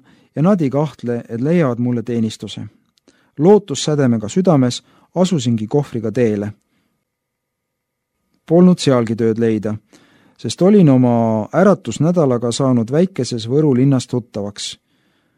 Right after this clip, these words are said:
Jumal siiski mõtles mulle ja esimesel aprillil sain arveametniku koha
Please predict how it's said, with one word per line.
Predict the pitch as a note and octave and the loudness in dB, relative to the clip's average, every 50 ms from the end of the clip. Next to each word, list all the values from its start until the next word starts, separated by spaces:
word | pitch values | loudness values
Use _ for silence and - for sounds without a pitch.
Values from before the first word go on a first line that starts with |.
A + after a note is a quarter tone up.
| _ _ _ _ _ _ _ _ _ _ _ _ _ - | _ _ _ _ _ _ _ _ _ _ _ _ _ 2
Jumal | E3 G3+ A3 A3+ G#3 F3+ | 4 6 6 6 6 2
siiski | - F#3 F#3 E3 - - D#3 | 2 0 0 0 2 2 2
mõtles | E3 F#3+ F#3+ - D#3 C3+ - D#3 | 2 2 2 0 -2 0 2 2
mulle | D3 D3 C#3+ C#3 C#3 C#3 C#3 C3 C3 - - - _ - | 4 4 4 4 2 2 0 -2 -4 -10 -18 -20 _ -6
ja | C3 B2 B2 | -2 0 2
esimesel | C3+ E3+ G3+ G#3 G#3+ D#3+ C3 A#2+ B2 A2+ | 4 4 4 4 4 2 2 0 0 -4
aprillil | A2+ G#2+ - - - D#3+ F3+ F3+ D#3+ C#3+ C3+ C3 B2+ B2 - _ _ _ _ _ | -4 -4 -4 -2 0 2 2 4 2 2 2 0 0 -4 -8 _ _ _ _ _
sain | - - C3 B2+ B2 A#2+ | -8 -4 -2 0 0 0
arveametniku | A2 C3+ E3+ F#3+ F3+ D3 C3+ C3+ C#3 C3+ B2 - A#2 A2+ - - A2 | 0 0 0 2 2 2 2 2 2 0 0 -2 -6 -8 -8 -8 -6
koha | - C#3+ C#3+ D3 C#3 B2 A#2 A2+ | -4 -2 -2 0 0 -2 -4 -6